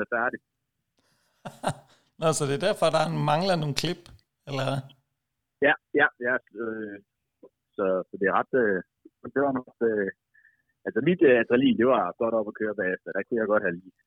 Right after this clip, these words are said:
Speaker 2: Men Daniel,
Speaker 1: Så
Speaker 2: du
Speaker 1: de her kære folk, de kommer jo så bagefter.
Speaker 2: Ja.
Speaker 1: <laughs> Af en eller anden mærkelig grund over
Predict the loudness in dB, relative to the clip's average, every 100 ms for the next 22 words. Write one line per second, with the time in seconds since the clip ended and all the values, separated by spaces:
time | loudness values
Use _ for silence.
0 | _ _ _ _ _ _ -20 -6 -4 0
1 | 2 2 4 4 6 6 6 4 6 4
2 | 0 -2 -4 -6 -20 -20 _ _ -4 0
3 | -2 -2 -4 0 0 0 -6 -12 -18 _
4 | _ 0 0 0 -8 _ -10 -10 _ _
5 | _ _ _ -4 -2 0 0 0 -2 -2
6 | -8 -4 -2